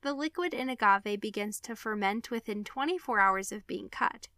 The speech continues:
so it takes very little time for this drink to be made. In fact, traditionally,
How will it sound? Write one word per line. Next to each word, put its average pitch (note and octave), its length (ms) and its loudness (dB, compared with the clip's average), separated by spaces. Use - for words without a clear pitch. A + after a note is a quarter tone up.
so E4 460 2
it C#4+ 140 -4
takes - 320 -4
very D#4 300 0
little A#3+ 240 -2
time G#3 340 -2
for G3+ 120 -6
this G3 200 -4
drink G3 260 -6
to A3+ 100 -10
be - 140 -10
made. G#3+ 420 -6
In B3 160 -2
fact, B3+ 440 2
traditionally, A3 840 -2